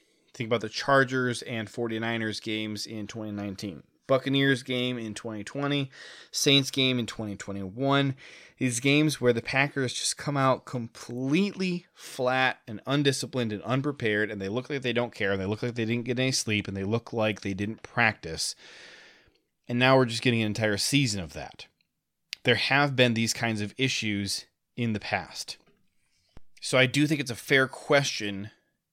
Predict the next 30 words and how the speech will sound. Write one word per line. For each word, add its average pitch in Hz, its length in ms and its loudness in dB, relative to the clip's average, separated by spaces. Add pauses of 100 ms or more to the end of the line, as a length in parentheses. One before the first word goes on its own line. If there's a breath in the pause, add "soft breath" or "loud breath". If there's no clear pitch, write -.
(460)
to 113 560 -2 (220)
wonder 110 600 -2 (640 soft breath)
if 139 380 2 (100)
Matt 123 280 2
LaFleur 120 680 0 (140)
is 117 560 -2
head 117 260 -2
coach 107 300 -6
material, 101 560 -6 (480)
or 120 100 2
if 107 60 -4
he's 110 180 -4
just 104 260 -6
an 104 60 -8
offensive 90 460 -10
coordinator. 85 500 -14 (580 loud breath)
Speaking 156 320 0
of 151 120 6
offensive 120 400 6
coordinator, 107 480 4
'cause 120 120 -8
we 107 60 -2
already 104 140 0
talked 107 160 0
about 104 100 0
Joe 95 160 -2
Barry, 95 280 2
who 110 140 -2
I 95 200 2
think - 520 -8